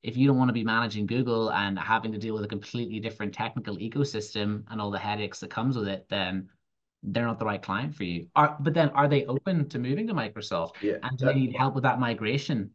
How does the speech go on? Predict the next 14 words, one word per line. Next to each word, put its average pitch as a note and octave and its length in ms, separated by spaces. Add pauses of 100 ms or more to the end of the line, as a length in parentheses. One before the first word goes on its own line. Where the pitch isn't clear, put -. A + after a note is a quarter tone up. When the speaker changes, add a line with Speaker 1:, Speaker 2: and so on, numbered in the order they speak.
(120)
Speaker 1:
That's C3 280
the C#3+ 80
direction A2+ 400
you G#2 60
can G#2 80
take G#2 140
the G2+ 80
conversation G2 600
in. G#2 220 (520)
Speaker 2:
Yeah, C#2+ 320
that's F#2+ 160
a B2 60
great D#2 380
point. D2+ 260